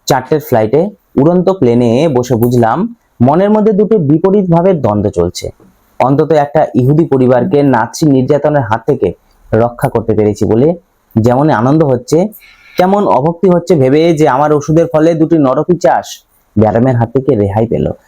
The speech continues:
মানে, এই দুটো শয়তানকে আমি ট্যাবলেট দিয়েছি। সন্ডার্স ভাবতে পারেনি আমি এত তাড়াতাড়ি ফিরবো।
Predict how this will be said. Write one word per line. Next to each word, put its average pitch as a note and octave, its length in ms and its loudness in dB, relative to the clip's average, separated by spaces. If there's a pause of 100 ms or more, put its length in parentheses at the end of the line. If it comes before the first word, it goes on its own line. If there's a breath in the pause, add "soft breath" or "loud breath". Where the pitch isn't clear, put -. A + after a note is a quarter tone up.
(140 soft breath)
মানে, F3 160 2
এই E3+ 140 2
দুটো F3 220 0
শয়তানকে E3 540 0
আমি D3+ 320 0 (260)
ট্যাবলেট G2+ 300 0
দিয়েছি। F2 400 -2 (580)
সন্ডার্স G#3 420 0
ভাবতে C#3+ 320 -2
পারেনি G#3+ 440 2
আমি G3 180 0
এত G3 120 0
তাড়াতাড়ি F3+ 460 0
ফিরবো। B2 380 0